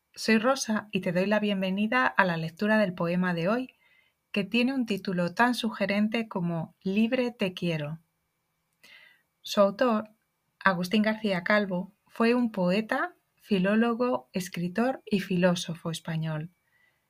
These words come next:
Nació en mil novecientos veintiséis en Zamora. Estudió Filosofía y Letras en la Universidad Complutense de Madrid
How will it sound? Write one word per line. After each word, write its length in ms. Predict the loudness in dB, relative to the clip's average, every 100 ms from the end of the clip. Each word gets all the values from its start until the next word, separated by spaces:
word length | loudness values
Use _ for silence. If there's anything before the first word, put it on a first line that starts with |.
| _
Nació 680 | 2 2 0 2 4 4 2 -6 -6
en 180 | 0 2
mil 160 | 6 6
novecientos 680 | 4 2 2 2 -2 -2
veintiséis 600 | -2 -2 -2 -2 0 2
en 160 | 2 2
Zamora. 580 | 2 -2 -2 -2 -6 -10 _ _ _ _ _ _ _ -2
Estudió 460 | 0 2 2 2
Filosofía 680 | 2 0 0 -2 -2 0 2
y 60 | 2
Letras 580 | 0 0 -2 -2 -6 -4
en 100 | 0
la 100 | 2
Universidad 640 | 2 2 2 0 0 0
Complutense 680 | 2 0 0 0 -2 -2 -2
de 80 | -2
Madrid 400 | -2 -2 -4